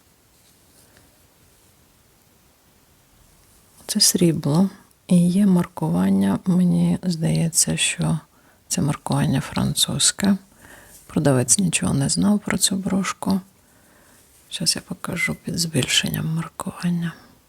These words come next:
Три літери у ромбі — це штамп виробника. А справа, чи то це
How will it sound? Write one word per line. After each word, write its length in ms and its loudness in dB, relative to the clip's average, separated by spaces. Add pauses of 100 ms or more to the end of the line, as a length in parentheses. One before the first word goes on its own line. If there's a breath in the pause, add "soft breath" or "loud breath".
(1700 soft breath)
Три 120 4
літери 540 2
у 220 0
ромбі — 600 4 (180)
це 540 2 (100)
штамп 440 -2
виробника. 680 -2 (800 loud breath)
А 140 2
справа, 760 2 (440 loud breath)
чи 180 -2
то 200 -4
це 400 0